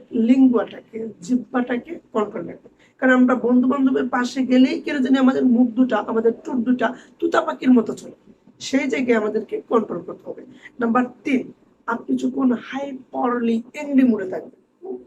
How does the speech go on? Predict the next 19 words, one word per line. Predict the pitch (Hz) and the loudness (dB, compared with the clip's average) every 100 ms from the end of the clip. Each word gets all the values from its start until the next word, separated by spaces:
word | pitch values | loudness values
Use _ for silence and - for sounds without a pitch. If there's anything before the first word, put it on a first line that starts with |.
| - | -16
বেশি | 254 262 | -10 -8
রাগান্বিত | 208 226 262 277 277 254 | -8 -8 -10 -8 -8 -6
অবস্থায় | 220 202 - 185 | -6 -6 -12 -14
থাকবেন, | 180 170 - 220 254 _ _ _ | -12 -14 -10 -10 -10 _ _ _
সেই | - 311 339 | -18 -8 -6
মুহূর্তে | 311 269 262 254 | -4 -2 -4 -4
আপনি | 226 247 | -8 -8
সর্বোচ্চ | - 262 247 254 - | -4 -4 -4 -8 -12
চেষ্টা | - 233 226 | -12 -10 -10
করবেন | - 196 - - | -10 -12 -14 -12
আপনার | 220 - 233 | -12 -8 -8
মধ্যে | 226 226 233 | -6 -6 -8
যে | - - _ 240 | -14 -16 _ -12
এক্সাইটেডনেস | 240 - - 262 262 247 254 247 220 220 | -12 -16 -8 -6 -6 -8 -6 -4 -4 -8
আছে | - | -10
না, | 226 247 - - _ - | -10 -10 -14 -20 _ -18
উত্তেজনা | 254 - 349 285 285 | -18 -12 -10 -8 -8
আছে | 247 247 | -8 -8
না, | 240 | -10